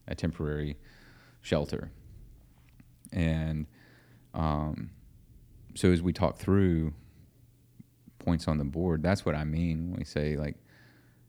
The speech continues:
how do we put as many points on the board as we can in the time that we have? And I think, you know, when we talked about it in flannel boards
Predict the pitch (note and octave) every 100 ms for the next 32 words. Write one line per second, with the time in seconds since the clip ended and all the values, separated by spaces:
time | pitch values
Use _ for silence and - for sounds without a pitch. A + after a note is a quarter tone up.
0 | _ - D#2+ F2+ F2+ F#2 E2 E2 F2 -
1 | E2+ E2+ E2 D#2 D2+ D#2 D#2 D2 E2 D#2
2 | D2+ D2+ - D2 - - - D2 D#2 D2+
3 | D#2 E2 D2+ - D2+ D2+ D#2 D#2+ D#2 -
4 | D#2+ D2+ D#2 D2+ D2 D#2 D#2 D2+ D2 D2
5 | D2